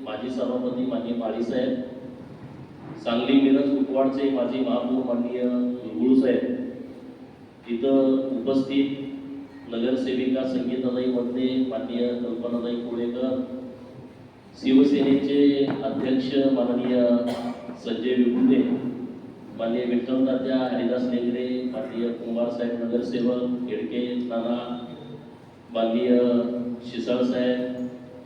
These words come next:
चंद्रकांतजी हुनवान, समीर गवंडी, बरीच मंडळी आहेत, दुर्वे साहेब,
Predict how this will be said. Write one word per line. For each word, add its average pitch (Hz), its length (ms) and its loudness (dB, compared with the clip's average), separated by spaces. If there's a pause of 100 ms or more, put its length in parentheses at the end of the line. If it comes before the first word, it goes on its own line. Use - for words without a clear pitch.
(560)
चंद्रकांतजी 120 560 2
हुनवान, 120 600 2 (960)
समीर 120 440 2
गवंडी, 120 380 6 (460)
बरीच - 380 2
मंडळी 135 320 4
आहेत, 131 160 4
दुर्वे 123 460 0
साहेब, 123 580 0